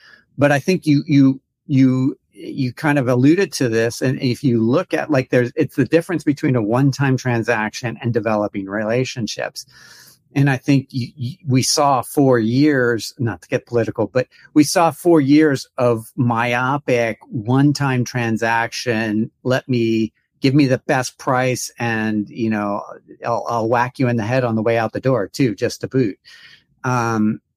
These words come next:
I don't think that's the way business operates in the twenty-first century, certainly not in twenty twenty-two going forward, because we're just too interconnected. Uh, you know, car, today's cars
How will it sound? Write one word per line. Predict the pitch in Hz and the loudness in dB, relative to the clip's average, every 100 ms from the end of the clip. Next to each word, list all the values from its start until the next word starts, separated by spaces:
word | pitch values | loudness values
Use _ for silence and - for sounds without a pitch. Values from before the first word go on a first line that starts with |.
| _ - | _ -4
I | 131 | -4
don't | 113 - 151 151 151 | -2 0 0 0 -2
think | 156 143 110 | 0 0 -2
that's | 120 120 - | -4 -4 -4
the | 139 | -2
way | 123 113 | 0 0
business | 95 120 113 107 | 0 -2 -2 -4
operates | 120 104 110 104 98 92 - | -4 -4 -4 -2 -2 -4 -6
in | 117 | -4
the | 104 | -4
twenty-first | - 104 90 - 92 - | -4 -6 -6 -6 -6 -4
century, | 104 104 104 92 107 | -4 -4 -2 -2 -4
certainly | - - 160 165 139 127 | -6 0 0 2 2 2
not | 117 110 | 2 0
in | 107 101 | -2 -4
twenty | 120 107 | -2 -2
twenty-two | 92 110 98 - 127 107 | -4 -4 -4 -4 -2 0
going | 95 104 98 | 0 -2 -2
forward, | - 151 151 113 110 _ - _ - | 0 0 2 0 -4 _ -20 _ -4
because | 135 170 160 135 | 0 2 2 2
we're | 143 | 0
just | - 160 143 - | 2 0 0 -2
too | - 143 - | 0 0 0
interconnected. | 135 131 120 113 107 113 - - - _ _ _ _ - | -2 0 -2 0 0 0 -6 -14 -14 _ _ _ _ -6
Uh, | 107 107 101 95 92 _ _ _ _ 190 185 294 - | -4 -2 -4 -6 -12 _ _ _ _ _ -20 -12 -4
you | 131 | -2
know, | 113 | -2
car, | - 170 - | -4 -4 0
today's | 151 147 139 | 2 2 0
cars | - 151 151 151 131 123 | -4 -2 0 0 -2 -4